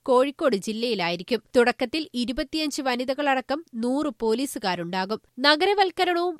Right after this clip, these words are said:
ആസൂത്രിത കുറ്റകൃത്യങ്ങളും തീവ്രവാദ ഭീഷണിയും കണക്കിലെടുത്താണ് പുതിയ ബറ്റാലിയൻ രൂപീകരിക്കാൻ തീരുമാനിച്ചത്.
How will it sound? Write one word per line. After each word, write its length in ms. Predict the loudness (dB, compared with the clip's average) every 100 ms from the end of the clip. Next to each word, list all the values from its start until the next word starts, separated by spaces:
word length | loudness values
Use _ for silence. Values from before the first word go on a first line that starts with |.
| 0 2
ആസൂത്രിത 600 | 2 2 -4 -4 -2 -2 -2 -6
കുറ്റകൃത്യങ്ങളും 880 | -8 -6 -6 -6 -4 -4 -2 -2 0
തീവ്രവാദ 560 | 0 2 0 0 0 -2
ഭീഷണിയും 540 | -4 -4 -2 -4 -4 -2
കണക്കിലെടുത്താണ് 800 | -2 -2 -4 -4 -2 0 0 -2 -6
പുതിയ 260 | -8 -4 -2
ബറ്റാലിയൻ 560 | -2 -2 -2 -2 -2 -4
രൂപീകരിക്കാൻ 720 | -4 -4 -4 -4 -4 -4 -4 -4
തീരുമാനിച്ചത്. 720 | -6 -4 -4 -6 -8 -6 -6